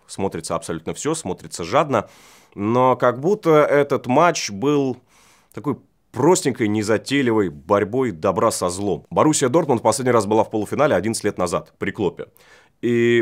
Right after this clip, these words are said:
проанализируйте свои чувства к этому клубу. Народная такая команда получилась, объединяющая всю Европу,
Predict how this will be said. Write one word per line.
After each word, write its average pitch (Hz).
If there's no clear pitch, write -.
проанализируйте 131
свои 120
чувства 87
к -
этому 92
клубу. 92
Народная 107
такая 80
команда 95
получилась, 87
объединяющая 120
всю -
Европу, 143